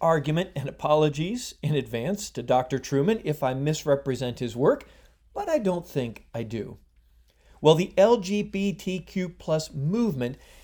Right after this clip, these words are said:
has bounded together on their desire for equality under the law and in sharing a common victim status. Philosophically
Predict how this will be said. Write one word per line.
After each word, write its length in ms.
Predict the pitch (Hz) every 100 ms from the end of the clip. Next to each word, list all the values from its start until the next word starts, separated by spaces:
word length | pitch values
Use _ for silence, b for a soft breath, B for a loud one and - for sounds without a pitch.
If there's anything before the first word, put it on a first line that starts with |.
| b
has 220 | 185 165
bounded 720 | 131 139 165 220 247 247 190
together 720 | 170 120 131 190 202 143 139
on 200 | - 156
their 120 | 151 143
desire 680 | 139 131 151 202 196 135
for 180 | 135 135
equality 1040 | 143 151 - - - 208 262 233 139 127 -
under 240 | 160 135
the 140 | 120
law 480 | 123 147 131 131 147 - _ _ _ _
and 400 | 196 240 165 170
in 160 | - 170
sharing 380 | - 202 185 151
a 40 |
common 440 | 139 175 180 139
victim 560 | 135 117 190 285 - 127
status. 560 | - 123 113 135 143 - b b b b b b
Philosophically 1400 | - 190 147 - - 247 311 302 - - - - 160